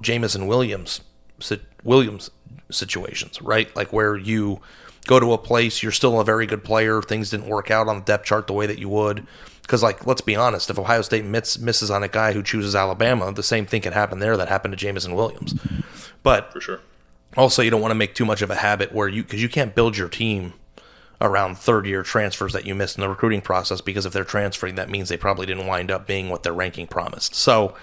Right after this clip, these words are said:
Speaker 1: like, there's kind of, like, a middle ground there where it's like, it, it will be helpful, but you can't rely on it.
Speaker 2: It makes me wonder about that situ-, we're spending a lot of time on this, I guess, but, like, whether that situation could be more beneficial to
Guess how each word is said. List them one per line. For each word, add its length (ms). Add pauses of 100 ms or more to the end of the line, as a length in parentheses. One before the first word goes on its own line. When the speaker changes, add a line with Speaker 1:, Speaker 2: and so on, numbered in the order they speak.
(340)
Speaker 1:
like, 120
there's 160
kind 160
of, 60
like, 120
a 60
middle 220
ground 360
there 160
where 160
it's 120
like, 140
it, 160
it 180
will 180
be 160
helpful, 440
but 140
you 80
can't 240
rely 300
on 160
it. 60 (600)
Speaker 2:
It 120
makes 220
me 100
wonder 420
about 360
that 240
situ-, 300
we're 80
spending 240
a 40
lot 80
of 60
time 180
on 60
this, 140
I 40
guess, 160
but, 200
like, 240 (920)
whether 240
that 180
situation 520
could 140
be 100
more 240
beneficial 680
to 560